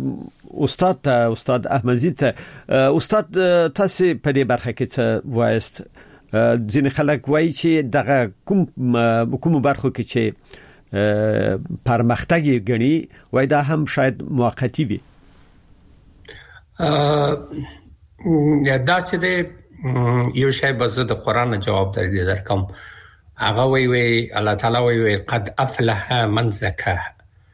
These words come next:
Speaker 2: وایي، هغه څوک کامیاب شول چې خپل نفس یې پاک کړ. نو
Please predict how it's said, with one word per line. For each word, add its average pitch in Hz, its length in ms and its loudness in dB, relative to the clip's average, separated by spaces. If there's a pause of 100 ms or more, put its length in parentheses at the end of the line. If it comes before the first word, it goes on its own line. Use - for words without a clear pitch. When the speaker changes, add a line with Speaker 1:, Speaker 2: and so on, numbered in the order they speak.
(400)
Speaker 2:
وایي، 117 240 2
هغه 110 300 0
څوک 113 260 -4
کامیاب 123 480 0
شول 107 380 -2
چې - 160 -4
خپل 110 400 -2
نفس 113 340 -2
یې 107 140 0 (600)
پاک - 300 -2
کړ. - 140 -20 (960)
نو 131 140 2